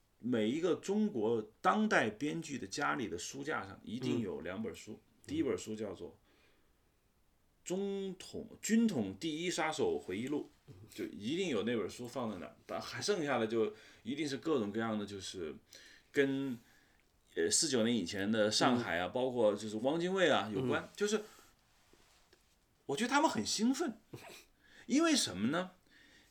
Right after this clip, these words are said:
Speaker 1: 因为抗战这个大的故事架构啊，
Speaker 2: 嗯。
Speaker 1: 是一个巨大的容器，
Speaker 2: 对。
Speaker 1: 它可以把什么都可以放进去，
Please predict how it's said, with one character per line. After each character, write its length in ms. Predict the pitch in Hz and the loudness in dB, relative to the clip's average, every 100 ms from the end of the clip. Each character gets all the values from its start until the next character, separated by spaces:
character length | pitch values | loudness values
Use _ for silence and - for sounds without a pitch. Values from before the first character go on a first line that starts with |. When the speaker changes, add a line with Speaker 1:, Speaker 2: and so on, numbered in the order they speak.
| _ - | _ -2
Speaker 1:
因 260 | 285 320 | 2 8
为 180 | 220 214 | 8 8
抗 500 | - - 285 262 190 | 4 2 4 4 4
战 300 | 240 208 151 | 6 6 4
这 140 | 165 | 0
个 100 | 139 | 2
大 400 | 139 - 240 143 | 0 2 2 2
的 100 | 123 | -2
故 300 | 123 - 135 | -2 -4 -4
事 140 | 113 113 | -4 -4
架 240 | - 135 | -2 -2
构 220 | 104 117 78 | -2 -2 -2
啊， 220 | - - - | -4 -10 -10
Speaker 2:
嗯。 220 | 101 95 | -10 -8
Speaker 1:
是 220 | - - 170 | -8 -6 -4
一 100 | 175 | -4
个 80 | 175 | -6
巨 180 | - 170 | -6 -8
大 200 | 120 107 | -6 -6
的 100 | 101 | -8
容 240 | 95 95 | -8 -8
器， 300 | 127 - 123 - - - | -6 -6 -8 -12 -18 -8
Speaker 2:
对。 260 | 104 95 - - | -8 -8 -14 -12
Speaker 1:
它 140 | - | -6
可 80 | 165 | -2
以 40 | 170 | 0
把 140 | 104 | 0
什 260 | - - 87 | -4 -6 -4
么 360 | 160 165 - - _ _ _ _ _ _ | -2 -2 -4 -14 _ _ _ _ _ _
都 120 | 117 | -6
可 120 | 110 | -6
以 60 | 107 | -8
放 240 | - 110 | -8 -8
进 100 | 95 | -10
去， 160 | 92 | -14